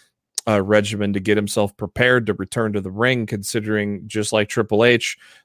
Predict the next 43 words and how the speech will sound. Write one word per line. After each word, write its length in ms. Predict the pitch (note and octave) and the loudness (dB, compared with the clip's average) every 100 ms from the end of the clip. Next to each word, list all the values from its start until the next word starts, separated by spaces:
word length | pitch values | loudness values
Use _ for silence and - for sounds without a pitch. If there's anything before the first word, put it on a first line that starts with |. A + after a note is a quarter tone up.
| - | -6
The 80 | G2 | 2
Rock 320 | G2+ G#2 - | 4 4 4
hasn't 320 | G#2 G#2 - | 0 0 -4
wrestled 460 | G#2+ G#2+ - G#2 G2 | -2 -2 -2 -4 -4
in 180 | G2 | -4
a, 300 | G2 G2+ G2 - | -4 -4 -6 -6
a 160 | G2+ G2 | -4 -2
long 320 | G2 G2+ G2+ | -2 -2 -2
time 340 | A#2 A2 G#2+ | 0 2 4
either. 380 | A2+ C#3 G#2 F#2+ | 4 4 2 -2
So, 480 | - - G2+ G2 F#2+ - - C#3+ - | -4 0 2 2 -2 -8 -20 -16 0
uh, 520 | G#2+ G#2 G2+ G2 G2 - | 2 4 6 4 2 0
you 200 | G#2 G#2 | -2 0
know, 100 | G#2+ | 2
he's 160 | G#2+ - | 2 2
gonna 180 | A#2 | 2
have 140 | A2+ A2 | 2 0
to 80 | A2+ | 0
have 200 | A2 G#2+ | 0 0
that 160 | G#2+ | -2
kind 200 | - A2 | -2 -2
of 60 | G#2 | -2
commitment 480 | A2 G#2+ G#2+ A#2 - | -2 -2 -2 -6 -8
and 80 | G2 | -2
be 140 | G2+ | 0
able 180 | G#2+ G2 | 2 0
to 100 | F#2+ | 0
have 240 | G#2+ G2+ | 0 -2
the 80 | G2+ | -4
time 300 | - A#2 A2+ | -2 0 2
to 80 | G#2 | 2
have 200 | B2+ D3+ | 2 2
that 140 | - | -2
kind 200 | G#2+ G2 | -2 -6
of 40 | F2+ | -6
commitment. 520 | G2 F#2 F#2+ - - | -10 -12 -14 -14 -6
So, 320 | A2 G2+ F#2+ _ - - - - | 0 0 0 _ -20 -20 -12 0
uh, 160 | B2 C3 | 2 4
I 140 | C#3+ E3 | 4 4
would 200 | F#3 F#3+ | 6 4
assume 420 | E3 - F#3 F#3 | 4 4 4 4
they're 120 | F3 | 2
gonna, 320 | E3+ D#3+ C#3+ | 2 2 0